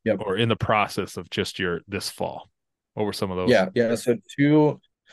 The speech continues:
Speaker 1: two of 'em, I mean, the, the obvious ones, right, are the, the generic ones. Like, I killed my bull fifty yards into public land. So had I not had that, like, and that's the basics of why everybody gets it, right? But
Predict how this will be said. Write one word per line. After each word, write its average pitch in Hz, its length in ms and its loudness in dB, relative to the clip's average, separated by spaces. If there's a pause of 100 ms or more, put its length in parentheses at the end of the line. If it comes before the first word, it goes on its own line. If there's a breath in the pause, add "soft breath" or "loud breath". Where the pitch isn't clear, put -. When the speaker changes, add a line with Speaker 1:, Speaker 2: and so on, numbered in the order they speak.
(380 soft breath)
Speaker 1:
two 185 140 8
of 175 80 8
'em, 156 100 8
I 147 80 8
mean, 139 380 4
the, 123 440 6
the - 60 4
obvious 131 420 6
ones, 113 200 -2
right, 107 240 4
are 92 400 -4
the, 101 200 -2
the 95 140 -2
generic 92 480 0
ones. 85 300 -6
Like, 95 240 -2
I 107 140 4
killed 107 260 2
my 107 160 0
bull 98 560 -2 (680 loud breath)
fifty 120 400 -2
yards 120 520 6
into 120 500 -4
public 120 360 0
land. 131 400 -4 (200)
So 104 300 -4
had 123 240 4
I 113 180 6
not 104 280 -2
had 101 260 -4
that, 98 240 4
like, 101 160 -2
and 104 80 -2
that's 98 220 -2
the 95 80 -4
basics 95 420 -4
of - 60 -6
why 92 180 0
everybody 85 460 -8
gets 92 200 -4
it, - 60 -10
right? 90 160 0
But 95 220 0